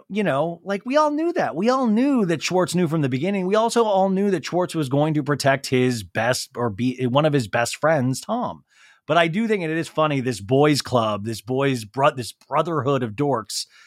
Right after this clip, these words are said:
um, uh, that they do protect each other. They do, you know, like, I've always held true to the fact that Jax, Schwartz, and Sandoval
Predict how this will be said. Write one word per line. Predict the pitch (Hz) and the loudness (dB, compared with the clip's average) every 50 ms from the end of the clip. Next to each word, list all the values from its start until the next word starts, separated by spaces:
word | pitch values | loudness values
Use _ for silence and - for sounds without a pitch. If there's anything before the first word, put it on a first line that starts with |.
| - - _ _ _ | -20 -20 _ _ _
um, | 131 131 131 127 123 120 123 123 120 123 - _ _ _ _ _ _ _ | 2 4 6 6 4 4 2 -2 -6 -8 -14 _ _ _ _ _ _ _
uh, | 147 139 131 123 120 120 123 | -6 -4 -4 -4 -4 -4 -4
that | 123 127 135 131 127 127 123 120 131 | -2 0 2 4 4 2 0 -2 -4
they | 120 135 131 127 127 127 123 123 | -4 -2 -2 0 -2 -2 -4 -4
do | 120 120 160 226 269 | -2 2 4 4 4
protect | 254 269 240 - 139 117 98 - | 4 2 2 2 2 0 0 -4
each | 110 98 - | -8 -6 -6
other. | 110 104 92 95 101 | -8 -8 -8 -10 -2
They | 107 139 156 | 0 2 2
do, | 151 143 247 381 403 - 117 101 | 2 2 2 4 4 2 2 -2
you | 120 143 165 | -2 -2 0
know, | 151 135 156 160 - - - - _ | 2 2 0 0 -2 -8 -20 -12 _
like, | - 180 185 | -2 0 2
I've | 214 214 | 4 4
always | 254 269 294 302 254 214 - - | 4 4 4 4 2 2 0 -2
held | - 190 190 190 147 | 0 0 0 0 -2
true | - - 190 190 | -4 -4 -4 -4
to | 180 151 | -2 -2
the | 147 135 | -2 2
fact | - - 117 - - - | 2 2 2 0 0 2
that | 135 127 151 123 120 | 2 2 2 -2 -6
Jax, | 104 127 156 160 160 165 160 - - | -6 -4 -2 0 0 0 0 -2 -4
Schwartz, | - - 139 139 143 143 143 139 - | -6 -4 -2 0 2 2 0 0 -2
and | 139 127 113 | -4 -4 0
Sandoval | - 135 131 123 123 120 113 113 113 113 107 - | 0 0 2 2 0 -2 -2 -2 -2 -2 -4 -6